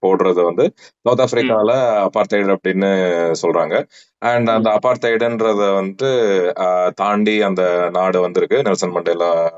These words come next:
Speaker 1: வந்து
Speaker 2: ம்.
Speaker 1: அதுல ஒரு மெயின் லீடரா இருந்திருக்காரு. அதுக்கப்புறம் சவுத்
Speaker 2: ம்.
Speaker 1: ஆப்பிரிக்கா இண்டிபெண்டன்ஸ் வாங்கி அபார்த்தைடை ஒழிச்சு இந்த மாதிரி பல விஷயங்கள் நடந்திருக்காங்க.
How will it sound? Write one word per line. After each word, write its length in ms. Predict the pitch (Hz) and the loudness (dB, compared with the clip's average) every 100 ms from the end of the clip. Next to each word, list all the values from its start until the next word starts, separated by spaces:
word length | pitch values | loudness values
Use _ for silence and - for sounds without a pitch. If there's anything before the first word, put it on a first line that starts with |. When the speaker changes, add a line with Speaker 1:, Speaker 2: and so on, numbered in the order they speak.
| - _ - _ | -12 _ -20 _
Speaker 1:
வந்து 340 | 82 90 90 90 | -2 0 0 2
Speaker 2:
ம். 40 | |
Speaker 1:
அதுல 580 | 87 85 85 82 82 82 | 2 2 2 2 0 0
ஒரு 420 | 82 82 82 82 | 2 2 2 0
மெயின் 200 | 85 85 | 0 -2
லீடரா 400 | 85 85 85 85 | 0 0 2 0
இருந்திருக்காரு. 540 | - - - 80 117 143 | 0 -2 0 0 2 2
அதுக்கப்புறம் 440 | 110 104 104 101 | 2 2 2 0
சவுத் 220 | 95 92 | 2 2
Speaker 2:
ம். 20 | 90 | 2
Speaker 1:
ஆப்பிரிக்கா 440 | 87 90 85 85 | 0 0 0 0
இண்டிபெண்டன்ஸ் 540 | 85 87 90 85 82 | 0 0 0 -2 -4
வாங்கி 380 | 87 85 85 107 - - - 82 | -2 0 0 -2 -4 -16 -6 0
அபார்த்தைடை 400 | 90 - 82 82 | 0 0 0 2
ஒழிச்சு 380 | 82 - 90 85 | 0 0 0 0
இந்த 140 | 82 | 0
மாதிரி 340 | 80 82 80 | 0 0 0
பல 180 | - 78 | 0 0
விஷயங்கள் 460 | 78 85 85 82 78 | 0 0 0 0 0
நடந்திருக்காங்க. 760 | 78 80 82 82 76 73 - | -2 0 0 2 0 0 -2